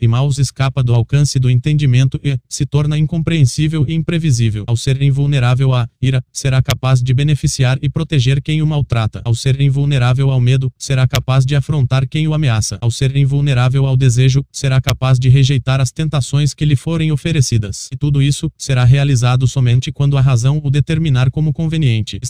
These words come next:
Estará no controle de si e de sua conduta. Não será manipulável, apesar de muitas vezes assim parecer. Não terá amigos, ou inimigos, estará além dos pares de opostos. Terá a capacidade de fazer apenas o que lhe parecer acertado e não se deixará levar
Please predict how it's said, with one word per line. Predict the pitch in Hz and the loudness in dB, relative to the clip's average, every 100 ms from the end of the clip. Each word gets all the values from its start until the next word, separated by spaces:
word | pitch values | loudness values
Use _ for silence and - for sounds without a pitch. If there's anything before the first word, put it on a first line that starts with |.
| 135 | -2
Estará | 123 131 | 2 2
no | 127 | 2
controle | 127 110 131 143 | 0 0 0 0
de | 139 123 | 0 0
si | - 147 | 0 -4
e | 156 | -2
de | 143 | -2
sua | 131 156 | -2 -2
conduta. | 131 156 117 117 98 139 | -2 -2 0 -2 -4 -4
Não | 147 | -2
será | - 131 | -2 0
manipulável, | 135 143 139 135 120 123 123 - | 0 0 0 0 0 0 -2 -6
apesar | - 127 123 127 135 | -6 0 0 2 0
de | 139 | 0
muitas | 131 156 151 123 | 2 2 0 0
vezes | 139 151 151 143 | 0 0 -2 -2
assim | - 160 160 | -2 -4 -2
parecer. | 160 156 135 117 107 147 | -2 -2 -2 -2 -4 -2
Não | 151 | -4
terá | 147 127 | -2 0
amigos, | 131 123 135 135 - _ | 2 2 0 -2 -4 _
ou | 127 135 - 147 | -4 -4 -4 -2
inimigos, | 147 123 135 139 127 - - | 0 2 2 0 -4 -6 -4
estará | - 135 123 | -2 0 0
além | 127 127 139 | 2 2 2
dos | 135 - | 0 -2
pares | 151 147 135 | -2 0 0
de | 151 | -2
opostos. | 127 117 - 104 - - - | 0 -2 -4 -10 -14 -16 -4
Terá | 131 131 | -2 2
a | 131 | 2
capacidade | 135 127 135 135 120 127 127 | 0 0 0 0 0 0 2
de | 123 | 0
fazer | - 135 143 | 0 0 0
apenas | 143 117 143 143 131 | 0 0 0 0 0
o | |
que | 123 | 0
lhe | 139 | 0
parecer | 127 135 135 - 135 | 0 0 0 0 0
acertado | 139 - 139 - 127 127 - | 0 0 -2 0 0 -2 -4
e | 135 120 135 | -6 -6 -2
não | 143 | -2
se | - 135 | 0 0
deixará | 147 - 139 131 | 0 0 0 2
levar | 139 120 131 | 2 2 0